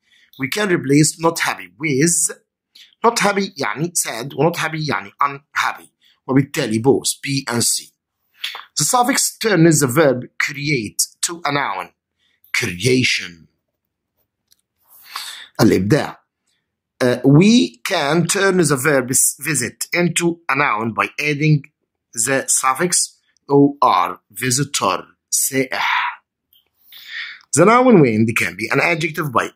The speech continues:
adding Y. فأقول windy، عاصف أو مليء بالرياح.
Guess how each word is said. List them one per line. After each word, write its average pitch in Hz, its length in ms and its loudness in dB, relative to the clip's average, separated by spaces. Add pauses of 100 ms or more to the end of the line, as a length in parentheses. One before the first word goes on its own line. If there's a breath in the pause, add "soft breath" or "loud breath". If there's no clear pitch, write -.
adding 147 420 2 (120)
Y. 151 380 4
فأقول 131 460 -4
windy، 123 720 -4 (120)
عاصف 135 520 0
أو - 120 -10
مليء 107 260 -14
بالرياح. 135 640 -2